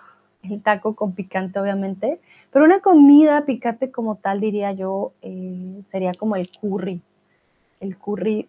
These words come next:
me gusta mucho. Las empanadas con ají, como yo les dije, a veces van a encontrar la empanada con un tipo de líquido a-, al lado.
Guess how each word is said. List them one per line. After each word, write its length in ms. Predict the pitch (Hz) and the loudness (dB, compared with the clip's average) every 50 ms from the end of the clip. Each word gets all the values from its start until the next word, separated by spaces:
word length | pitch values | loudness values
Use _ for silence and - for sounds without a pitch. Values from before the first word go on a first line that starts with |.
| _ - | _ -14
me 100 | 196 190 | -14 -12
gusta 280 | 190 185 - _ 190 | -12 -14 -12 _ -4
mucho. 320 | 208 262 269 269 - 277 277 | -2 -2 -2 0 0 0 2
Las 300 | 254 240 233 226 - 233 | 2 0 0 -2 -4 -4
empanadas 760 | 226 226 220 - 214 208 208 208 220 214 214 226 233 233 - | -4 -4 -2 -2 -4 -4 -2 -4 -4 -4 -2 -4 -6 -6 -8
con 200 | _ 233 220 196 | _ -10 -8 -8
ají, 400 | 185 185 - _ 226 269 359 - | -10 -12 -12 _ -2 -2 -2 -2
como 240 | - 240 220 208 202 | -4 -8 -8 -6 -6
yo 120 | 196 196 | -8 -6
les 240 | 190 202 208 202 196 | -6 -8 -8 -8 -8
dije, 460 | 214 220 220 - - 202 214 294 - _ _ _ _ _ _ _ _ _ _ _ _ _ _ | -8 -8 -8 -8 -10 -10 -8 -8 -10 _ _ _ _ _ _ _ _ _ _ _ _ _ _
a 100 | 202 214 | -2 -2
veces 300 | 240 226 254 277 285 285 | 0 2 2 2 0 2
van 200 | 254 233 254 262 | 2 2 4 4
a 40 | 269 | 2
encontrar 460 | 277 269 - 254 233 220 220 226 220 | 0 -2 -2 -4 -2 0 0 0 2
la 80 | 233 240 | 2 0
empanada 540 | 247 240 240 233 220 214 208 208 214 220 220 | -2 -2 -2 -4 -4 -2 -2 -2 -4 -4 -4
con 160 | - 214 208 | -6 -6 -6
un 120 | 202 190 | -6 -6
tipo 300 | 196 202 185 - 220 226 | -8 -10 -8 -6 -4 -4
de 100 | 220 202 | -4 -4
líquido 540 | 196 196 196 202 196 - _ - 226 214 214 | -4 -4 -4 -6 -6 -8 _ -6 -4 -2 -2
a-, 100 | 214 202 | -2 -2
al 500 | - - - - - - 170 202 208 208 | -4 -6 -8 -8 -6 -6 -4 -4 -4 -4
lado. 420 | 208 202 202 220 202 196 180 175 | -4 -4 -4 -4 -6 -6 -8 -10